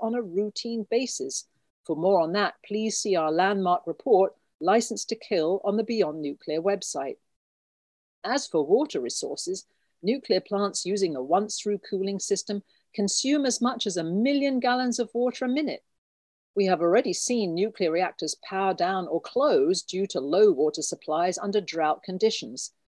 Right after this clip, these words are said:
This will only worsen under the climate crisis. But before we wring our hands in disgust and despair, we can take encouragement from the fact that nuclear and gas may not, in fact, end up the winners here.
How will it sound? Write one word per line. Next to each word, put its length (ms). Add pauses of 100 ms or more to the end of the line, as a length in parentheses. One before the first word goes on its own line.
(220)
This 280
will 180
only 300
worsen 480
under 200
the 100
climate 420
crisis. 640 (840)
But 120
before 360
we 140
wring 220
our 140
hands 440
in 120
disgust 600
and 100
despair, 600 (220)
we 100
can 140
take 240
encouragement 680
from 140
the 80
fact 360
that 120
nuclear 440
and 120
gas 320
may 140
not, 340
in 140
fact, 360
end 240
up 160
the 100
winners 360
here. 300